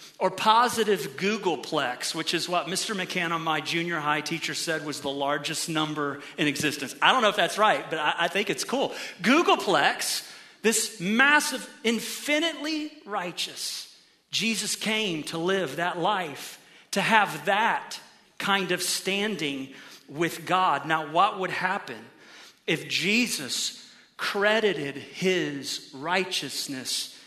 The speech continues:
to you? You wouldn't just go from negative ten to zero.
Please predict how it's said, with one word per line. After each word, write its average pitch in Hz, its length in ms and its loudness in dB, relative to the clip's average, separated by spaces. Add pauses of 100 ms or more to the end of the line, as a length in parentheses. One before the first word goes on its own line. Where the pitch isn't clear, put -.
(140)
to 156 160 -6
you? 151 380 -4 (600)
You 196 140 2
wouldn't 262 280 2
just 202 240 0
go 240 220 4
from 180 460 -2
negative 208 500 2
ten 170 600 -2
to 151 140 -8
zero. 143 520 -6